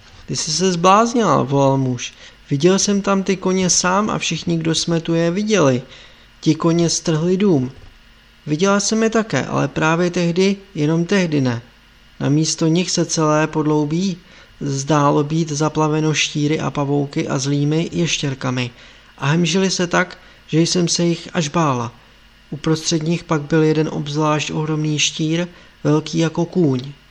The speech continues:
Viděla jsem ho, jak zatíná svá odporná a strašná kusadla do hlavního domovního pilíře, a já zůstala strnulá hrůzou a nemohla tomu nijak zabránit.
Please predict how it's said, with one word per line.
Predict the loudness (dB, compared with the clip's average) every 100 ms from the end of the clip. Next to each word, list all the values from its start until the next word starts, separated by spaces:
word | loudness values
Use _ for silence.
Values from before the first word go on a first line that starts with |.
| _ -20 -20 -18 -2
Viděla | 0 2 2 2
jsem | 0 -2
ho, | 0 2
jak | 2 0
zatíná | -2 -4 -4 -2 0 0
svá | -2 0 0
odporná | 0 -2 -4 -2 0 0
a | -2
strašná | -4 -4 -2 -2 -2
kusadla | -4 -4 -2 -2
do | 0 0
hlavního | -2 -2 -2 -2
domovního | -2 -2 -2 0 0 0
pilíře, | 0 0 0 0 0 -4 -16 -16 -2
a |
já | 2 2
zůstala | 2 -2 -2 0 0
strnulá | -2 -2 -2 0 2 2
hrůzou | 0 -2 0 2 2 0 -6 -14 -6
a | 0
nemohla | 0 2 2 2 0
tomu | 0 0 2
nijak | 2 2 2
zabránit. | 0 -2 0 0 0 -2 -6